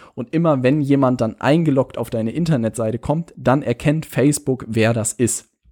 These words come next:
Und das bedeutet, über diese eigene Internetseite kann, äh, kann Facebook immer mehr darüber lernen, wer die Leute sind, die dir zuhören, die dir regelmäßig irgendwie,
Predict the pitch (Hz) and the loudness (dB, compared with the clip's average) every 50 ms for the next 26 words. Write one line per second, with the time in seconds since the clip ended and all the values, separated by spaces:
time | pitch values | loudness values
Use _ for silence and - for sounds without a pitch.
0 | _ _ _ _ _ _ _ _ - 143 120 120 - - 131 127 127 143 175 156 | _ _ _ _ _ _ _ _ -4 0 0 0 0 0 2 4 4 4 4 2
1 | 127 - - 185 190 175 147 139 135 - - 127 143 143 139 117 147 180 - 139 | -2 -2 -2 2 2 2 2 2 -2 -2 0 0 0 0 0 -2 -2 -2 -2 -2
2 | 113 113 110 - 113 107 110 110 139 147 151 - - - - - _ _ - 135 | -2 -2 -2 -2 -2 -2 -2 -2 -4 -4 -6 -8 -16 -20 -20 -20 _ _ -2 0
3 | 127 143 160 165 156 - - _ 131 131 127 123 123 123 117 - 151 131 135 - | 0 2 0 -2 -4 -6 -8 _ 0 2 4 4 4 2 0 -2 -2 -2 0 0
4 | 156 151 - - 143 131 - - 156 165 156 147 143 135 127 127 131 127 120 113 | 0 -2 0 -2 -4 -4 0 0 0 2 2 0 0 0 0 0 2 2 0 -2
5 | 120 113 120 113 104 107 107 113 120 117 113 113 107 113 113 113 110 110 104 107 | -2 -4 -4 -2 -2 0 0 0 -2 -2 -2 -2 -2 0 0 0 0 0 -2 -2
6 | - 110 107 110 107 104 110 104 107 104 101 - - 175 156 151 147 143 135 127 | -2 -4 -4 -4 -4 -4 -4 -2 -2 -2 0 2 2 4 4 4 4 4 2 2
7 | 123 113 117 110 104 110 107 113 107 107 104 104 107 - 113 107 - 110 107 107 | 0 -2 -2 -2 -2 -2 -2 -2 -2 0 0 0 0 -2 -4 -4 -6 -6 -4 -6
8 | 104 - 104 104 104 101 | -4 -4 -2 -2 -2 -4